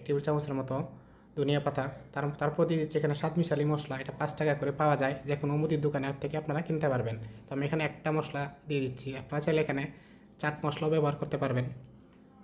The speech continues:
তারপর দিয়ে দিচ্ছি লবণ পর্যাপ্ত পরিমাণ। তো এখন আমি দিয়ে দিচ্ছি লাল মরিচের গুঁড়া চা চামচের হাফ টেবিল চামচ। তো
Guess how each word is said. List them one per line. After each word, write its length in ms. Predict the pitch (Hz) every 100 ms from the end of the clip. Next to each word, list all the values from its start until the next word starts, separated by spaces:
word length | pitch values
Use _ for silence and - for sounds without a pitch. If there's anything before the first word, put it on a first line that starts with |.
| - -
তারপর 340 | 143 147 156
দিয়ে 160 | 156 160
দিচ্ছি 200 | 151 -
লবণ 320 | 147 156 151 143
পর্যাপ্ত 340 | - 147 151 147
পরিমাণ। 340 | 139 135 127 - - - - - - - - - - - - - - - - -
তো 40 |
এখন 200 | 131 143 156
আমি 220 | 151 147 160 - -
দিয়ে 160 | 147 139
দিচ্ছি 260 | 135 143 147 160 -
লাল 160 | 147 151
মরিচের 340 | 160 147 151
গুঁড়া 220 | 135 139 147 - -
চা 120 | - 135
চামচের 380 | 143 151 147 147
হাফ 120 | 147 -
টেবিল 220 | 139 131 127
চামচ। 240 | 120 123 - -
তো 40 | -